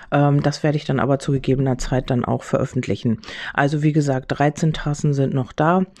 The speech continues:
Wer gerne eine haben möchte, der meldet sich bei mir und dann bekommt er die Info. Wer keine Info bekommt, ähm, ja, da, äh, ja, da kann ich leider auch nichts machen, dann sind die Tassen weg. Also wer jetzt als erstes kommt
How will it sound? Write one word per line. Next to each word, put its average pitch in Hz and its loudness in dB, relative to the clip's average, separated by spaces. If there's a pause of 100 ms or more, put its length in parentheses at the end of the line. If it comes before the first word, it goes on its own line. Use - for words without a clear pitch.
(240)
Wer 156 4
gerne 156 2
eine 135 0
haben 139 2
möchte, 143 2
der 127 0
meldet 139 2
sich - -4
bei 151 2
mir 147 4 (320)
und 139 4
dann 131 2
bekommt 131 0
er 131 -2
die 147 2
Info. 123 0
Wer 131 2
keine 160 2
Info 156 0
bekommt, 170 2 (420)
ähm, 147 4
ja, 131 4
da, 147 2
äh, 139 2 (300)
ja, 127 0 (160)
da 139 2
kann 143 0
ich 139 -2
leider 143 2
auch 143 0
nichts 147 -2
machen, 151 2
dann 143 2
sind 139 0
die 139 -2
Tassen 135 -4
weg. 98 -4
Also 131 2
wer 139 0
jetzt 143 0
als 131 -2
erstes - -4
kommt 160 0